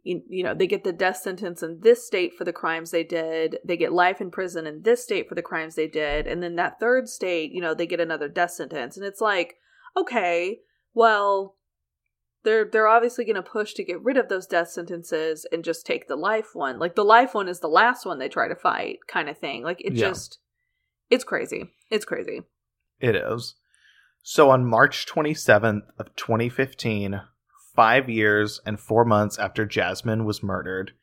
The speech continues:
Speaker 2: Diaz was sentenced to eighty years in prison for murder, concurrent with fifty years for kidnapping. She's gonna be eligible for parole in twenty forty-nine.
Speaker 1: How old is she gonna be? Wait, sorry, I was thinking of the eighty years.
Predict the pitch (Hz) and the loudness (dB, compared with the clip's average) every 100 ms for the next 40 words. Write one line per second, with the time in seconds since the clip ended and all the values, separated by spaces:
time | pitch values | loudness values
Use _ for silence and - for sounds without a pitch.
0 | _ _ _ _ - - 123 113 113 - | _ _ _ _ -8 2 8 8 8 2
1 | 117 - 104 101 110 101 - - - - | -2 0 -2 -2 -4 -6 -8 -10 -8 -4
2 | 117 131 117 110 104 101 101 92 101 95 | -2 -2 -2 -2 -2 -2 -6 -6 -6 -4
3 | 95 95 113 98 92 82 90 104 - _ | -6 -2 -2 -2 -4 -6 -6 -6 -8 _
4 | _ _ - - 107 - 135 131 117 107 | _ _ -4 -2 -2 2 2 2 0 -6
5 | - - 143 139 139 117 107 104 - 107 | -6 0 0 2 -4 0 0 0 -2 -6
6 | - 92 71 65 - - 50 - - _ | -6 -8 -8 -12 -8 -6 -6 -8 -12 _
7 | _ _ _ _ - - 123 120 123 117 | _ _ _ _ -14 -4 -2 0 0 2
8 | 113 - 104 110 120 113 - 123 123 104 | 2 2 2 2 2 0 -2 -4 0 2
9 | 95 95 95 - 107 95 92 - - 107 | 2 0 -2 -4 -6 -6 -8 -10 -4 -4
10 | 101 98 107 98 90 78 60 113 135 123 | -4 -4 -2 -2 -6 -10 -8 -6 -6 -8
11 | _ _ _ _ _ _ _ - 262 277 | _ _ _ _ _ _ _ -8 -4 -2
12 | 262 214 185 - - 147 185 254 - 220 | -2 -4 -8 -10 -10 -10 -12 -12 -8 -2
13 | 214 - - _ _ _ - 226 190 104 | -2 -2 -10 _ _ _ -6 -2 0 -2
14 | - 214 208 208 214 214 185 165 170 165 | 0 0 0 -4 -8 -8 -6 -4 -4 -6
15 | 156 156 - - | -8 -10 -10 -16